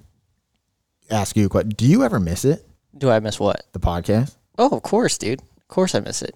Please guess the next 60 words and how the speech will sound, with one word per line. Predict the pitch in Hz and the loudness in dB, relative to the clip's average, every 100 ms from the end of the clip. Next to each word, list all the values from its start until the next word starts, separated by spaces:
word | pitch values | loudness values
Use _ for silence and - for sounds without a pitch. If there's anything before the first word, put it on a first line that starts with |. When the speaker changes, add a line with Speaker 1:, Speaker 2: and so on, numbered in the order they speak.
| - | 0
Speaker 1:
Like, | 143 139 | 2 4
'cause | 175 170 | 4 4
it, | 196 | 4
Speaker 2:
It, | 175 214 160 | 4 2 2
it's | 165 | 2
Speaker 1:
w- | 185 | 4
Speaker 2:
literally | 247 311 185 | 4 6 6
just | 143 160 170 | 4 2 2
us | 160 | 2
hanging | 175 175 175 | 4 2 4
out. | 226 104 _ _ _ | 2 2 _ _ _
Speaker 1:
I | - | 2
know. | 170 160 123 | 4 6 4
Yeah, | 180 233 185 | 2 2 4
I | 139 | 4
get | 160 165 | 4 4
that. | 113 110 | 2 4
But | 120 127 | 0 2
what | 143 | 4
I'm | 170 | 4
saying | 175 123 107 | 2 2 2
is, | 98 | 2
like, | 98 92 - | 0 -2 -2
because | 101 113 101 90 - - _ _ _ _ _ _ - | 2 4 4 0 -4 -14 _ _ _ _ _ _ 2
me | 143 214 | 6 8
and | 190 | 8
you | 139 | 6
started | - 110 92 73 | 4 2 2 -2
it. | 57 - _ | -10 -14 _
Speaker 2:
Yeah. | 117 104 123 - _ _ _ _ - | -2 0 0 -4 _ _ _ _ 0
Speaker 1:
And | 131 | 4
then, | 135 123 | 6 6
like, | 110 - | 4 6
you | 160 | 6
got | 170 127 | 8 6
super | - 117 101 | 4 4 4
busy | 92 87 87 | 2 2 2
with | 85 82 | 2 2
work. | 80 78 - | 0 -2 -4
Speaker 2:
Yeah. | 120 90 - - - | -2 -2 -4 -8 0
Speaker 1:
And | 127 | 2
then | 117 113 | 4 6
you | 117 | 6
were | |
Speaker 2:
Well, | 117 123 | 6 4
Speaker 1:
like, | 113 | 4
"Dude, | 139 139 | 6 6
I | 127 | 6
gotta | 117 98 | 4 2
back | 85 90 85 | 2 -2 -2
out. | 80 67 64 | -4 -4 -2
Like, | 95 107 | -2 0
it's | |
Speaker 2:
Yeah. | 107 | 0
Speaker 1:
just | 117 | 2
not | 123 113 | 4 4
working | 104 101 104 | 2 0 0
out. | 92 92 - | 0 0 0
It's | 95 | 0
not, | 110 104 | 2 0